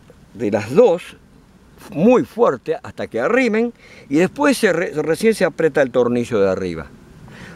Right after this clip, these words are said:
Obviamente que el alojamiento que tienen las pastillas, que son en media caña,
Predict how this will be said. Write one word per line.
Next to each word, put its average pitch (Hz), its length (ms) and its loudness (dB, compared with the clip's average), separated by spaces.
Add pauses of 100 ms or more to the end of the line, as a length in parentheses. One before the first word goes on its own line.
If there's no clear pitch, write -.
(120)
Obviamente 175 680 0
que 139 100 -2
el 131 80 2
alojamiento 147 880 0
que 127 120 -4
tienen 160 300 -2
las 135 120 -2
pastillas, 143 400 -2
que 107 100 -6
son 127 200 -4
en 117 220 -2
media 139 300 0
caña, 123 380 -2